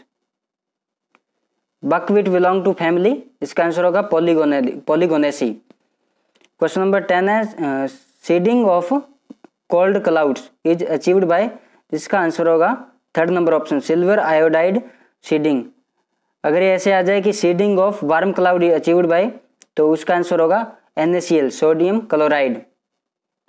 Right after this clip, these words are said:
इगफ्री is located at, इगफ्री की फुल फॉर्म होती है, अ,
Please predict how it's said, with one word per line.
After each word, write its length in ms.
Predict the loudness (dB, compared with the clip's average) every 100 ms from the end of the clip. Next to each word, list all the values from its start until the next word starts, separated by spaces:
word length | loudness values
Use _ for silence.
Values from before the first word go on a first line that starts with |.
| _ _ _ _ _ _ _ _ _ _ _ -4
इगफ्री 520 | -2 0 0 2 2
is 200 | 2 2
located 420 | 2 0 -2 0
at, 240 | 0 0 -2
इगफ्री 420 | -2 -2 0 -2
की 60 | 0
फुल 160 | -2
फॉर्म 180 | 0 0
होती 240 | 0 0
है, 80 | 0
अ, 520 | -2 -8 -8 -4 -4